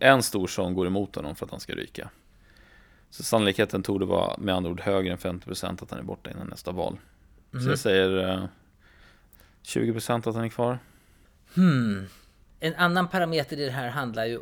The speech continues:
Speaker 2: om vad Boris Johnson kommer behöva. Om han liksom tycker att det är värt att ha en sån här, eh, dyrköpt person.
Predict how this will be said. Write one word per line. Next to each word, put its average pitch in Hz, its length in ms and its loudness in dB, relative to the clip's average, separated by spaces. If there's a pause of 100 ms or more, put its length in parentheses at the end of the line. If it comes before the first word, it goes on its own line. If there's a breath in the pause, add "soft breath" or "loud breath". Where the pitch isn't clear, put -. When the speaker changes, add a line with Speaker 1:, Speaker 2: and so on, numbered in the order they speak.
Speaker 2:
om 110 400 -4 (200)
vad 113 720 -2 (960)
Boris 131 460 -4
Johnson 135 340 -2
kommer 120 300 0
behöva. 127 580 -2 (380 soft breath)
Om 113 160 -12
han 113 160 -6
liksom 104 200 -10
tycker 104 240 -8
att 104 80 -10
det 113 80 -6
är 104 40 -6
värt 113 420 -6
att 101 60 -8
ha 101 180 -8
en 104 60 -14
sån 107 140 -14
här, 92 160 -12 (760)
eh, - 60 -20 (340)
dyrköpt 110 1200 -10
person. - 500 -10